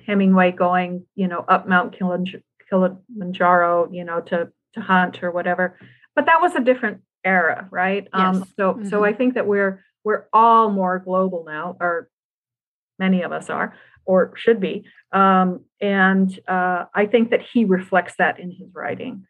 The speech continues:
Speaker 2: One of the really sort of sinister aspects of the book is how, what a small place Cambodia is. And, um, there are several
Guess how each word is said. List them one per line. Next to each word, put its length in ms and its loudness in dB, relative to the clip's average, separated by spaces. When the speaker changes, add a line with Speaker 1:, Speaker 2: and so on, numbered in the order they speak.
Speaker 2:
One 200 4
of 80 2
the 120 2
really 320 2
sort 180 -2
of 160 -8
sinister 640 2
aspects 640 -2
of 180 -4
the 100 -6
book 440 -6
is 240 -6
how, 640 -6
what 220 2
a 60 2
small 520 2
place 600 -4
Cambodia 640 -6
is. 520 -6
And, 440 -4
um, 280 -4
there 180 2
are 100 2
several 580 2